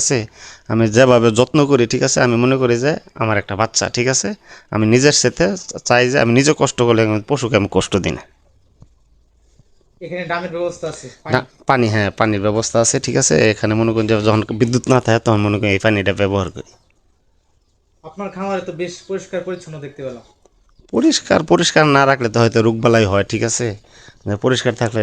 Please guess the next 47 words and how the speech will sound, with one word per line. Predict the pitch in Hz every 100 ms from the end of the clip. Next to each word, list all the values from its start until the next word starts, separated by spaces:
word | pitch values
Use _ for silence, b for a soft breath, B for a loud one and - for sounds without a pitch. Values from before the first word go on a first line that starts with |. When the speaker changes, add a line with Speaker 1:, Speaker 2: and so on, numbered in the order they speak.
| 104
Speaker 1:
ঠিক | 110 113
আছে, | 131 127
এটা | 107 104
মনে | 107
করেন | 104 107
দেখতে | 120 101 -
সুন্দর, | 117 107 98 - - _ _ _ _ _ _ _ _ _ _ - 120
আসলে | - 107
ভালো | 101 107
লাগে, | 104 101 98
ভিতরে | 101 101
আসলে | 101 107 101
ভালো | 101 101
লাগে, | 98 95
ঠিক | 110 107
আছে। | 107 107
যেমন | 110 110 113
চাকরির | 127 123 113
ফাঁকে | 120 120 117
আসি, | - 107
ঠিক | 117
আছে, | 117 120
আইসা, | 110 110 104
ঠিক | 117
আছে, | 117 139
প্যান্টও | - 143 139 127
খুলি | 117 107
নাই, | 95 95
ঠিক | 120 131
আছে। | 165 190 B B -
আসলে | 120 120 113
বাড়িতে | 135 143 131
আসলে | 127 131
আমি | 120 120
আগে | 117 113
গোয়ালিতে | 131 120 135
ঢুকি, | 160 151 185
ঠিক | 151 160
আছে, | 180 -
তখন | 135 123
আমার | 120 110
কাছে | 113 110 -
খুব | 123 -
শান্তি, | 127 110 - -
খুব | 135 110
ভালো | 95 78
লাগে, | -